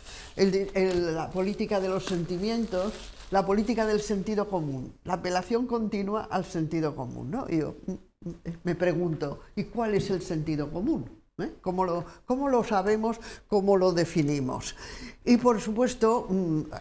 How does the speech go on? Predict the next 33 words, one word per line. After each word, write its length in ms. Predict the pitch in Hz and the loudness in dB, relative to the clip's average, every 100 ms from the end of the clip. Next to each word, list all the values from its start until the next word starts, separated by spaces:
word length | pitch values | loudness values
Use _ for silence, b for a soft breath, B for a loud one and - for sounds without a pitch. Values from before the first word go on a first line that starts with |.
| - | -8
hablo 440 | - 156 151 139 | -2 0 0 -2
del 120 | 127 | -4
feminismo 640 | - 170 156 180 180 165 143 | -2 0 2 2 2 2 2
en 80 | |
el 120 | 135 127 | 0 0
curso 400 | 160 - 185 170 | -4 0 2 4
del 200 | 185 190 | 2 2
libro, 360 | 208 185 202 B B - | 2 2 0 B B 0
pero 200 | 180 170 | 2 4
termino 600 | 208 208 226 208 208 208 | 4 4 2 4 4 2
con 180 | 160 | 0
un 80 | 170 | 0
capítulo 600 | 175 190 202 202 196 180 | 0 0 0 0 2 2
dedicado 540 | 160 156 143 147 170 185 | 2 0 0 0 2 2
entero 440 | 190 190 180 175 - | 2 2 2 0 0
al 180 | 175 | 0
discurso 580 | 170 170 - 220 208 220 | 2 0 0 0 2 2
del 160 | 185 170 | 2 0
género, 560 | - 147 123 120 - - b b b b b _ | 0 -2 -2 -6 -10 -14 b b b b b _
que 180 | - 196 | 4 6
es 120 | 196 | 6
este, 340 | 220 - 208 185 | 2 4 4 4
mm, 340 | 190 170 156 147 | 2 2 2 0
esta 260 | 156 - | -2 0
monstruosidad 1000 | 156 156 160 160 156 160 147 185 170 175 | 0 0 -2 -2 0 0 2 4 4 2
lingüística 920 | 185 165 175 214 - 202 170 185 196 | 2 2 2 2 2 0 2 2 2
que 120 | 185 | 0
se 140 | 165 151 | -2 -2
nos 200 | 147 175 | -2 -2
ha 40 | |
metido 380 | 180 170 185 175 | -2 0 0 0
en 100 | 180 | 2
medio, 400 | 214 202 190 208 | 4 4 4 2